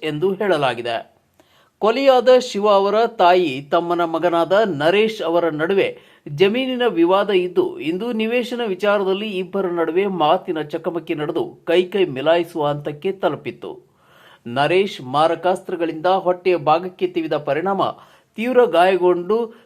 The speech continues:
ಸ್ಥಳದಲ್ಲೇ ಮೃತಪಟ್ಟಿದ್ದಾನೆ. ಕೊಲೆ ಮಾಡಿರುವ ಆರೋಪಿ ನರೇಶ್ ಪರಾರಿಯಾಗಿದ್ದು, ವಿಷಯ ತಿಳಿದ ಕೂಡಲೇ ಸ್ಥಳಕ್ಕೆ ಕೆಂಚರ್ಲಹಳ್ಳಿ ಪೊಲೀಸ್ ಠಾಣೆಯ ಪೊಲೀಸರು ಭೇಟಿ ನೀಡಿ, ಮೃತ ಶವವನ್ನ ಮಾರಣಾಂತರ ಪರೀಕ್ಷೆಗಾಗಿ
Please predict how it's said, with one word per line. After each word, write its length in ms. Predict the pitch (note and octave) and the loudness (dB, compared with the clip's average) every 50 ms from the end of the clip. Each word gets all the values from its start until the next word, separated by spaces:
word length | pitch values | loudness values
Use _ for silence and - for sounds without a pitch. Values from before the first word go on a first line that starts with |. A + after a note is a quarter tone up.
| _ | _
ಸ್ಥಳದಲ್ಲೇ 600 | - - - G3+ G#3 A3 A3+ G#3+ G#3 F3 D#3+ F3 F#3 | -10 -2 0 2 2 2 2 2 0 0 2 2 0
ಮೃತಪಟ್ಟಿದ್ದಾನೆ. 1160 | F#3 D#3+ D3+ D3+ D3 F#3 F#3 F#3 F#3+ F#3 G3+ F3+ D#3 D3+ B2+ A#2+ A2 G#2+ G#2+ G2+ - - _ _ _ _ _ _ _ _ _ _ _ _ _ _ _ _ _ _ _ _ _ _ _ _ | 0 -2 -4 -4 -4 -4 -4 -4 -6 -8 -8 -8 -6 -4 -4 -4 -4 -6 -10 -16 -18 -20 _ _ _ _ _ _ _ _ _ _ _ _ _ _ _ _ _ _ _ _ _ _ _ _
ಕೊಲೆ 240 | - F3+ G#3+ B3+ C#4 | 2 4 6 6 6
ಮಾಡಿರುವ 420 | C4 B3+ B3 A3+ A3+ A3 A3+ A#3+ | 4 4 2 2 0 0 2 4
ಆರೋಪಿ 540 | A3+ G3 F#3 F#3+ G3 G3 F#3 F#3 A3 A#3 A#3 | 4 6 6 4 4 2 0 0 -4 -6 -4
ನರೇಶ್ 580 | G#3 F3 D#3+ E3 E3+ G3 G#3+ A3 G#3+ - - - | -2 0 2 2 2 2 0 0 -2 -6 -4 -2
ಪರಾರಿಯಾಗಿದ್ದು, 920 | E3 D#3 F3 F#3 F#3 F#3+ F3 D#3+ D#3 D3+ F3+ F3 E3 F3 C3 A2+ A2+ B2+ | 0 2 2 2 4 4 2 2 0 -2 -4 -4 -2 -2 -2 0 -2 -2
ವಿಷಯ 380 | C#3+ D#3 E3 D#3 - G#3 G#3+ A3 | -2 -2 -2 -2 -2 -2 -2 -2
ತಿಳಿದ 260 | G#3+ G#3+ G3+ G3 G#3 | -2 -4 -4 -4 -4
ಕೂಡಲೇ 480 | G3 G3 F#3+ F#3 F#3 F#3 G3+ A3 A#3 | -4 -2 -2 -2 -2 -2 -2 -2 -2
ಸ್ಥಳಕ್ಕೆ 500 | A3 A3 - E3+ E3 E3 E3 - G#3+ A3 | -2 -2 -2 0 0 -2 -4 -4 -6 -6
ಕೆಂಚರ್ಲಹಳ್ಳಿ 760 | A3 - F3 D#3+ E3 D#3+ F#3+ F#3+ F3+ F3 E3+ E3 E3 E3 E3 | -4 -4 -4 -4 -4 -4 -4 -4 -2 0 0 0 0 0 -2
ಪೊಲೀಸ್ 420 | D#3+ - D3+ D#3+ E3 E3+ E3+ - - | -4 -4 -6 -6 -4 -6 -6 -4 -2
ಠಾಣೆಯ 340 | E3+ D#3 D3+ D#3 D#3 D#3+ | -2 -2 0 -2 -4 -4
ಪೊಲೀಸರು 600 | D3 D3 - D3 D3+ E3 E3 E3 - F#3+ G#3 G#3+ | -6 -6 -8 -10 -8 -8 -8 -8 -8 -10 -10 -10
ಭೇಟಿ 440 | F#3 D3+ D#3 D3+ D#3+ D#3 D#3 E3 D3+ | -10 -6 -6 -6 -6 -6 -6 -8 -8
ನೀಡಿ, 420 | D3+ E3 F3 D#3 C#3+ A#2+ - - - _ _ _ - - - _ _ _ - | -6 -6 -6 -6 -8 -10 -10 -12 -18 _ _ _ -20 -20 -20 _ _ _ -6
ಮೃತ 260 | D#3+ F3 G#3 G3+ - B3 | -2 -2 0 2 4 4
ಶವವನ್ನ 640 | A#3+ A#3+ - G3 F3+ F#3+ F#3+ F3+ F3+ F#3 F#3+ F#3 D3+ A2+ A2 G#2 - | 4 4 4 2 4 4 6 6 6 4 4 2 0 0 -2 -4 -6
ಮಾರಣಾಂತರ 800 | C3 C#3 D#3 F3 F#3+ G3 G3 G3+ G#3 G#3 G3+ G#3 - G3+ G3+ G3+ | -4 0 2 2 2 2 0 -2 -6 -6 -6 -6 -6 -4 -4 -4
ಪರೀಕ್ಷೆಗಾಗಿ 920 | G3+ - D#3 E3 E3 D#3+ - F#3 E3 E3+ D#3+ D#3 D#3 F#3+ G#3+ A3+ A3 - | -6 -6 -6 -6 -6 -6 -8 -4 0 0 0 0 -2 -4 -8 -8 -10 -14